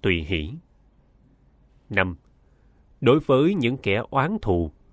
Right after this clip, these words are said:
thì muốn cho họ chết. Sáu, thấy kẻ oán thù đã chết thì sinh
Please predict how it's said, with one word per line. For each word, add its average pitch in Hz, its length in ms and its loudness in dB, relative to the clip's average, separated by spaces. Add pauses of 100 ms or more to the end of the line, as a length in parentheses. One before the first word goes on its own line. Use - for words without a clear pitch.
(180)
thì 113 160 0
muốn 143 380 0
cho 107 140 0
họ 80 220 -4
chết. 143 260 -2 (1500)
Sáu, 113 520 -6 (840)
thấy 190 260 2
kẻ 120 240 -6
oán 160 300 -2
thù 95 260 -2
đã 92 180 -2
chết 180 300 -2 (380)
thì 92 280 -4
sinh 113 300 -8